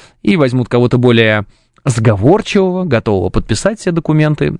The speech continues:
и еще и обладающего некой легитимностью в результате этих специфических выборов, то почему бы и нет? «Да ни с кем не договоришься. Европа подписывала же раньше соглашение, а потом оказалось,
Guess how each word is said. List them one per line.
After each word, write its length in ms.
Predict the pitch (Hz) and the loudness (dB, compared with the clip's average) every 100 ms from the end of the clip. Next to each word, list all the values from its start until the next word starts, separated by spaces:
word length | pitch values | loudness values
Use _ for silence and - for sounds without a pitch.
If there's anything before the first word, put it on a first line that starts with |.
| - | -2
и 60 | |
еще 300 | 131 120 - | 0 0 0
и 40 | 107 | 0
обладающего 640 | 101 107 104 101 95 - | 2 2 2 0 0 0
некой 340 | 95 90 - - _ _ | 0 0 -4 -8 _ _
легитимностью 1000 | 113 113 95 104 - 208 214 196 - 196 | 2 4 2 0 2 4 4 0 -2 0
в 20 | |
результате 480 | 175 165 180 170 165 | 0 -2 -4 -4 -4
этих 480 | 160 151 143 143 - _ - - _ | -6 -6 -6 -8 -10 _ -20 -20 _
специфических 800 | - 131 143 - 143 - 135 120 | -6 -2 -2 -2 -4 -4 -4 0
выборов, 400 | 143 135 127 - _ _ _ _ | 2 2 0 -4 _ _ _ _
то 140 | 311 | 0
почему 300 | 330 - 226 | 0 0 4
бы 160 | 175 127 | 4 2
и 40 | |
нет? 280 | 113 123 - _ _ _ _ _ _ _ _ _ _ _ - | 0 -4 -6 _ _ _ _ _ _ _ _ _ _ _ -2
«Да 120 | 127 | 0
ни 120 | 208 | 0
с 80 | 262 | -2
кем 160 | 294 269 | -2 -2
не 80 | 220 | 0
договоришься. 500 | 190 185 151 123 123 | 0 2 0 -2 -2
Европа 360 | 127 196 202 | 2 0 0
подписывала 600 | 151 139 196 202 151 135 | -4 -4 -4 -4 0 2
же 140 | 120 117 | 2 0
раньше 260 | 120 104 | -2 -4
соглашение, 580 | - 113 123 - 107 98 | -4 0 2 2 2 2
а 60 | 98 | 0
потом 280 | 120 190 170 | 0 0 0
оказалось, 520 | 123 120 165 170 | -2 0 2 0